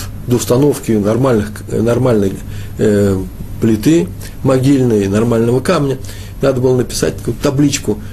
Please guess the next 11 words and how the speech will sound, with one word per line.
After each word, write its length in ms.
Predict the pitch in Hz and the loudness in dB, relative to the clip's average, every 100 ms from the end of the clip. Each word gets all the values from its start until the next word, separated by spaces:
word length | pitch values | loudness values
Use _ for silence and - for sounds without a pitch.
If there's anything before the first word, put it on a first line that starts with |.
| - - | -12 -6
о 80 | 117 | -4
том, 200 | - 139 | 0 -2
что 140 | - | 0
здесь 160 | 117 131 | 0 0
похоронен 400 | - - 127 120 | -2 0 2 2
такой-то, 320 | 120 131 123 | 0 0 0
такой-то, 380 | 120 - 82 - - - - - - - - | -2 -2 -4 -4 -12 -14 -12 -14 -12 -12 -6
чтобы 200 | - 120 | -4 0
место 240 | 135 123 | 0 0
было 180 | 110 110 | 0 2
известно. 320 | 104 101 87 | 2 0 -2